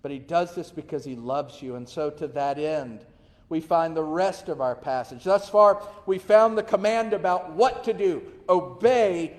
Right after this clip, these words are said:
with fear and trembling. That's the first thing. The second thing, as I alluded to, is something that we're not to do. Now you think about this.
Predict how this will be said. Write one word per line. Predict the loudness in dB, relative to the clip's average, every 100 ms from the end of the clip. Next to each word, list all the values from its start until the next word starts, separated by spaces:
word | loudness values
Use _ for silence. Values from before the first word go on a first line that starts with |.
| 0
with | 0 0
fear | -2 2 2
and | 2
trembling. | -2 -2 -2 -2
That's | -2 -4
the | -8
first | -6 -4 -4
thing. | -4 -4 -6 -16 -6
The | -4
second | 4 4 4 2
thing, | 2 0
as | 2
I | 2
alluded | 2 0 -2
to, | -2
is | 0
something | 2 2 0 -2
that | 0
we're | 0 0
not | 0 2 4 2 -2 -12 -20 _ -2
to | 0
do. | 0 -2 -4 -12 -20 _ _ _ _ _ -2 2
Now |
you | 2 0
think | -2 -2 0
about | 2 2
this. | 0 -4